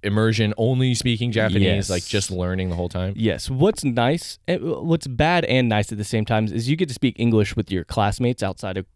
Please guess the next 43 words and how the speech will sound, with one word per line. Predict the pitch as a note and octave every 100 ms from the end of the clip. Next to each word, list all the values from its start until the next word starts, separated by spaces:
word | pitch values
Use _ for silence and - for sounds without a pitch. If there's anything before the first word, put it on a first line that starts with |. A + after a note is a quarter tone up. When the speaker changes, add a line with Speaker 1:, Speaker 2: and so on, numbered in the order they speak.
| _ -
Speaker 2:
outside | G2+ - A2
of | F#2+
class. | - F#2 G2+ - - -
Um, | G2 F2+ E2 B1+ _ _ - A2
but | B2 A#2 - - _ _ _ -
in | A#2+
class, | - B2 B2 C3 -
it's | G#2
a | -
hundred | - B2+ A2 G#2+
percent | G#2+ - F#2+
Japanese. | F#2 F2 D2 C#2+ -
They | A2+ A#2+
w-, | A2 A2 G#2+
they, | A2+ B2+ C3 -
some | E3+ G3+
of |
the | E3
teachers | C#3 C3 A#2+ G#2
don't | G#2+ G#2
even | F#2
speak | F#2 - G2
English, | - F#2 C#2 - - -
like, | E2 - _ -
at | F2 F2+ F#2+
all. | G#2 E2
Speaker 1:
Wow. | -
Speaker 2:
Yeah. | G#2+ F#2
So | - C#3 B2 A2+ G#2+ - -
you | C3
kind | C#3+ C3+
of | A#2
just | A#2 -
use | A#2 G#2+
gestures, | A2+ G#2+ G#2+ - G#2+ G2+
and | G2+
they | F#2+
use | G2 -
pictures | G#2+ - G#2 F#2+
and | F2+
things | F2+ F2+ -
to |
help | F#2+ F2+